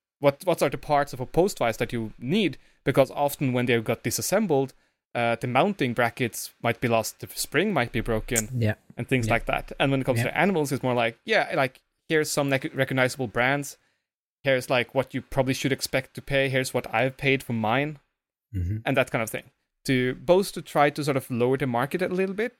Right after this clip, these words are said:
Speaker 1: but also I might accidentally do that and end up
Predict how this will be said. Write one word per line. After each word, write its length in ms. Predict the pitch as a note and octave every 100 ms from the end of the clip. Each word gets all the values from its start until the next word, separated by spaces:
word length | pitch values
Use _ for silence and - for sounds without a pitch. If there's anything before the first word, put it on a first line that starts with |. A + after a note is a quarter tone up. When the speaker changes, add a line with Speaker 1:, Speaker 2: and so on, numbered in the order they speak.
| _
Speaker 1:
but 80 | C#3+
also 420 | C#3+ C3+ C3+ B2 _ _ _ -
I 160 | F#3 - _ _
might 480 | C3+ C3+ D3+ A3 -
accidentally 580 | G3+ - F3+ F3 F3 E3
do 280 | C3 D#3 D#3
that 220 | C#3+ C#3 _ _ -
and 180 | C3 -
end 260 | C#3 C#3 C3
up 220 | B2